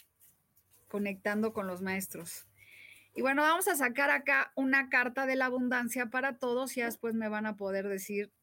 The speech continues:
qué es lo que quieren. Vamos a ver qué consejo nos dan los ángeles a todos los que estamos aquí para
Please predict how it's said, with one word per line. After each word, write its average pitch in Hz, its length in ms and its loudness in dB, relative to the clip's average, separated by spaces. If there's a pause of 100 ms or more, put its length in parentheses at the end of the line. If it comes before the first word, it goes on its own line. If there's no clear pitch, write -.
(320)
qué 208 320 0
es 196 180 -4
lo 196 140 -4
que 185 160 -8
quieren. 185 380 -6 (340)
Vamos 302 240 -2
a 285 80 2
ver 254 180 0
qué 269 160 -2
consejo 247 440 -2
nos 202 200 -2
dan 202 160 0
los 208 180 -4
ángeles 196 720 -6 (640)
a 196 160 -4
todos 202 280 0
los 190 100 -6
que - 80 -18
estamos 214 380 -4
aquí 226 500 -2 (1400)
para 202 720 2